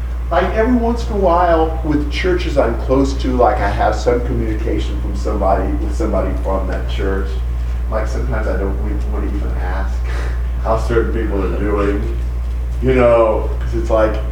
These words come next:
well, I'm worried that maybe they're not doing well. And then if I find out they're doing really good, it's like, "Oh, that's so awesome." It just lifts up your day. You feel so much better. And so you, I think this is a really true principle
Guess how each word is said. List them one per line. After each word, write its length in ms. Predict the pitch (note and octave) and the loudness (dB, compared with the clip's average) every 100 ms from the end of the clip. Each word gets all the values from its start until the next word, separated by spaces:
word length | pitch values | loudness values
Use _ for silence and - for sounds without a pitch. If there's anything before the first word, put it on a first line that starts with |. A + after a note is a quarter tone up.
| - - - | -4 -4 0
well, 580 | A2 A2 A2+ - - - | 2 4 2 0 -2 0
I'm 260 | A2 A2 G#2+ | 2 2 4
worried 400 | B2 B2 A#2 A#2 | 4 4 4 2
that 160 | A2 | 2
maybe 180 | A2 A2 | 2 4
they're 160 | G#2+ G#2 | 4 2
not 240 | G#2+ A2 | 2 2
doing 280 | A2+ A2 G#2+ | 2 2 4
well. 400 | G#2 G#2+ G#2 - - - | 4 4 4 0 -2 0
And 180 | E3 E3+ | 2 4
then 160 | A3 B3+ | 6 4
if 120 | - | 4
I 220 | F3+ D#3+ - | 2 2 0
find 320 | D#3 D#3 D3+ | 0 2 4
out 320 | C#3+ - C#3+ | 4 2 2
they're 160 | C3 A#2+ | 2 4
doing 360 | D3+ D3+ D3 | 6 6 6
really 260 | C#3 C3+ B2+ A2+ | 4 4 2 2
good, 680 | C3 C3+ C3+ C3+ A#2 A#2 - | 4 4 4 2 -2 -2 -4
it's 100 | - | -4
like, 180 | D3 C3+ - - | -2 -2 -2 0
"Oh, 640 | F3+ G#3 G#3 F#3+ E3 - | 4 6 6 6 4 2
that's 260 | D3 D3+ - | 0 0 2
so 280 | E3+ E3 | 4 6
awesome." 360 | D3+ D#3 D#3+ A#2+ | 6 4 2 2
It 100 | A#2 | 4
just 240 | C#3 - B2+ | 4 2 2
lifts 320 | C#3+ D3+ - | 4 4 2
up 200 | D3+ C3 | 2 2
your 140 | A#2 | 2
day. 500 | A#2 A#2 C3+ - - - - - B2+ | 4 6 6 4 2 -4 -4 -4 0
You 180 | C3+ B2 | 0 2
feel 180 | C#3+ | 4
so 180 | D3 D3 | 4 4
much 320 | C3 B2 A2 | 4 2 2
better. 500 | G#2+ C3+ C3+ - - - - - - | 2 4 2 0 -2 -2 -2 -2 0
And 120 | - | 2
so 80 | G3 | 6
you, 300 | G3 A3+ - | 6 4 4
I 180 | E3 - | 4 2
think 180 | - G3+ | 2 2
this 100 | - | 4
is 60 | |
a 60 | C#3 | 4
really 380 | C3 D#3+ D3 C3+ | 6 6 4 2
true 260 | - D3 | 0 0
principle 840 | - C#3 D3 - - - E3 - | 2 2 2 2 0 0 0 -2